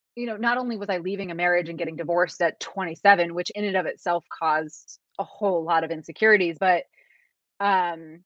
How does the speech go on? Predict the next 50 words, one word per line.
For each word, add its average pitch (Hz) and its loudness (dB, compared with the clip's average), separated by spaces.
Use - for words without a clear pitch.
the 247 0
biggest 285 -2
thing 196 -8
for 208 -14
me 196 -8
was 185 -6
I 190 -2
had 233 0
to 220 2
learn 190 0
to 190 -6
believe 165 -4
in 190 -2
myself, 170 2
and 170 -2
I 170 -2
had 175 0
to 196 0
learn, 170 -4
I 202 4
call 208 4
it 190 -2
now 175 0
leading 170 -8
with 160 -10
self, 170 0
because 202 -2
I, 185 2
I 202 6
hadn't 180 0
been. - -14
I 190 0
was 196 -6
leading 196 -4
with 180 -8
this 170 -2
other 196 2
part 190 0
of 185 -8
me 180 -8
that 160 -6
was - -12
taking 185 -6
over 196 4
because 170 -4
I 202 6
had 185 4
all 170 -2
of 170 -12
these 170 -8